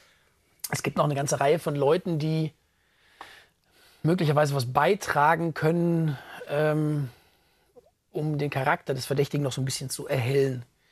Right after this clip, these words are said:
die ihm zwischendurch begegnet sind. Aber viele sind da jetzt nicht mehr übrig. Die große Frage, die sich ja stellt, ist,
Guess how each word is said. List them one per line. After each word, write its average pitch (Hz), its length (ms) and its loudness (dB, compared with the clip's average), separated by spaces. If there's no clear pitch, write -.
die 147 80 -4
ihm 139 80 -2
zwischendurch 151 340 0
begegnet 156 420 0
sind. 127 280 -6
Aber 139 280 0
viele 247 340 2
sind 208 140 2
da 190 60 6
jetzt 170 160 0
nicht 165 120 -4
mehr 143 160 -2
übrig. 135 440 -8
Die 156 60 -6
große 170 300 0
Frage, 170 440 2
die 175 60 0
sich 175 140 -2
ja 156 100 -2
stellt, 160 380 0
ist, - 440 -6